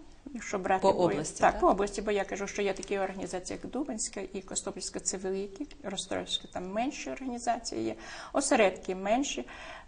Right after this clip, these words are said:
Speaker 1: де-, деякі вже, знаєте, працювали і трошечки якби затихли,
Speaker 2: Мгм.
Speaker 1: можна сказати. Тр-, теж їх треба пробуджувати і відроджувати до життя. Ось, е, є різні причини. І
Speaker 2: Пані Таїсія, ваш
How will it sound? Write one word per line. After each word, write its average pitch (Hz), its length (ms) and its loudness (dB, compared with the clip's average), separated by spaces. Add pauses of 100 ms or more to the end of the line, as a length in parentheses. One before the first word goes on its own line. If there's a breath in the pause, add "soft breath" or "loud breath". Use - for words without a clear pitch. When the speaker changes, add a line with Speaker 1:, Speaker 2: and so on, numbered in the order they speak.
(140)
Speaker 1:
де-, 208 100 -2
деякі 220 460 2
вже, 190 220 2 (240 loud breath)
знаєте, 190 300 0
працювали 185 680 2
і - 120 -2
трошечки - 540 -4
якби 175 420 0 (1300 loud breath)
затихли, 240 680 6
Speaker 2:
Мгм. 320 160 6
Speaker 1:
можна 294 260 6
сказати. 254 680 2 (260)
Тр-, - 180 0 (120)
теж 214 240 4
їх 208 120 0
треба 196 260 2
пробуджувати 196 800 6
і 202 180 2
відроджувати 190 680 4
до 190 120 2
життя. 190 600 -2 (440 loud breath)
Ось, - 540 -2
е, - 20 -4 (360)
є 226 180 -4
різні 247 300 -4
причини. - 640 -2
І 196 480 -8 (300 loud breath)
Speaker 2:
Пані 247 200 2
Таїсія, 190 640 0
ваш 220 380 6